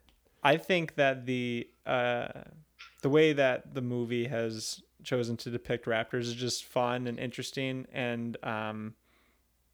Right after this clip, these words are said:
yeah, it's one of those characters that has its, has a personality. It's a, it's one of the dino-, the,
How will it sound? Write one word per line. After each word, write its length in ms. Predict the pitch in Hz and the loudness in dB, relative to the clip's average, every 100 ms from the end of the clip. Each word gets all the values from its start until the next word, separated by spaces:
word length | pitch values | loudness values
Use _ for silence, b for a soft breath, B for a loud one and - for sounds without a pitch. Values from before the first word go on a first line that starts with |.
| _ _ | _ _
yeah, 220 | 160 185 | 2 4
it's 180 | 131 127 | 4 2
one 140 | 143 165 | 2 4
of 60 | |
those 180 | 180 165 | 4 2
characters 800 | - 143 147 147 147 143 143 135 | 0 0 0 0 0 0 0 -2
that 460 | 131 127 120 - _ _ _ _ - | 0 2 0 -2 _ _ _ _ -12
has 340 | 135 131 143 | 0 2 2
its, 240 | 143 120 - - | 0 -4 -12 -6
has 280 | 135 143 165 | 2 2 2
a 80 | |
personality. 1120 | - - 139 - 139 110 107 117 151 190 220 - _ _ _ | -2 0 0 0 -2 0 0 2 0 0 -4 -6 _ _ _
It's 160 | 151 139 | -8 2
a, 60 | 156 | 4
it's 180 | 165 156 | 4 2
one 120 | 190 | 4
of 40 | |
the 60 | 170 | 4
dino-, 240 | 151 160 | 4 2
the, 180 | 160 151 | 0 -2